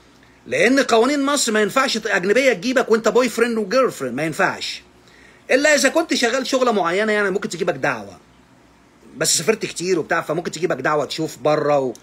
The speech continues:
وأنت بعد كده بتقرر، ده لو عندك تعليم يعني. أو شغال في جهة معينة وبتاع، ممكن تطلع وتسافر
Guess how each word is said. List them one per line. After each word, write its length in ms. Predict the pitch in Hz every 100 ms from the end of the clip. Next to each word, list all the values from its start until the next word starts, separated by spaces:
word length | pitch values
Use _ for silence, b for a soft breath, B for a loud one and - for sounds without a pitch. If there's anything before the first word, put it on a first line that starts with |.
| b
وأنت 180 | 160 214
بعد 140 | 196 151
كده 160 | 202
بتقرر، 460 | 170 147 151 151 113
ده 120 | 101
لو 80 | 139
عندك 240 | 165 170
تعليم 440 | - 113 120 110 90
يعني. 180 | 80 - _ _ _ _ _ _ _ _ b b b -
أو 100 | 147
شغال 300 | 160 147 185
في 120 | 147
جهة 160 | 151
معينة 540 | 147 117 107 113 135 107
وبتاع، 220 | - 127
ممكن 280 | 170 185 123
تطلع 300 | 160 160 120
وتسافر 480 | 107 - 139 -